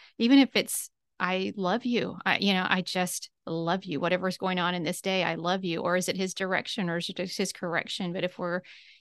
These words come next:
if we're constantly busy and if we're constantly the one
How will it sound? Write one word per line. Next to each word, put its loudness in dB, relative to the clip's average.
if -2
we're 2
constantly 2
busy 0
and 0
if -4
we're -8
constantly -2
the 0
one 0